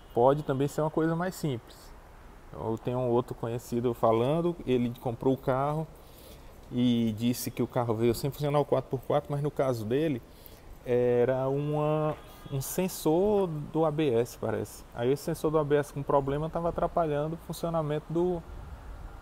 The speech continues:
do quatro por quatro, e o quatro por quatro não entrava. A Duster tem dessas coisas, pessoal. Ela é um carro que tem muita eletrônica. Aí um detalhezinho desse pode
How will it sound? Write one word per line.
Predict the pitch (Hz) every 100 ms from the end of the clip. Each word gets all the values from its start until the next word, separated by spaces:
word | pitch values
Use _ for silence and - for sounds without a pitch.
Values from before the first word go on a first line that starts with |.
| - -
do | 127 127
quatro | 135 131
por | - 143
quatro, | - 131 151
e |
o |
quatro | - 156
por | -
quatro | 156 160
não |
entrava. | 190 - 131 117 107 - - - -
A | 139
Duster | 135 147 170 143
tem | 139 147
dessas | 147 151 180
coisas, | - 120 110
pessoal. | 101 95 101
Ela | 113
é |
um | 120
carro | 117 120 131 139 - -
que | 117
tem | - 127 135 143 - - - -
muita | 131 135 143
eletrônica. | 151 170 165 123 113 101 - - - - - -
Aí | 113 107 113 139
um | 180
detalhezinho | 202 175 147 123 123 120 117
desse | 151 170 -
pode | - 147